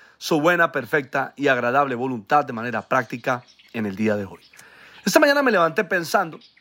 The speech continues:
que todo lo que Dios diseñó desde lo físico hasta lo espiritual está condicionado a lo intencionales que podamos ser. Bueno, no podemos engañarnos ni dejarnos engañar por el sistema religioso que dice que la espiritualidad y su crecimiento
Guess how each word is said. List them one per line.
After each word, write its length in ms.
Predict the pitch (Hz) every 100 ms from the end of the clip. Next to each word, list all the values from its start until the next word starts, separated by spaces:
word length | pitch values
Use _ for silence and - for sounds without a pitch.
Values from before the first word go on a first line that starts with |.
| _ _
que 120 | 185
todo 200 | 185 254
lo 100 | 320
que 140 | 240 175
Dios 220 | 180 202
diseñó 560 | 202 - 139 156 185 160
desde 180 | 131
lo 140 | 131 120
físico 420 | 190 170 185 -
hasta 220 | 117 123
lo 80 | 117
espiritual 640 | - 131 120 107 147 156 - _ _ _ -
está 280 | 160 226 220
condicionado 680 | 233 214 185 170 214 202
a 60 | 165
lo 80 | 151
intencionales 640 | 143 151 131 143 165 165
que 140 | - 131
podamos 360 | 127 131 127
ser. 220 | - 139 - _ _ _ _ _ - -
Bueno, 200 | 160 185
no 160 | 196 202
podemos 340 | 262 262 208
engañarnos 640 | 185 151 143 208 226 175 151
ni 100 | 143
dejarnos 380 | 123 143 175
engañar 380 | 175 156 151 170
por 100 | 160
el 80 | 131
sistema 380 | 117 - 147 151
religioso 640 | 151 151 143 180 170 151
que 100 | 123
dice 220 | 127 127
que 80 | 156
la 80 | 139
espiritualidad 720 | - 135 123 127 127 120 131
y 80 | 175
su 100 | 165
crecimiento 840 | - 156 151 147 170 139 107 120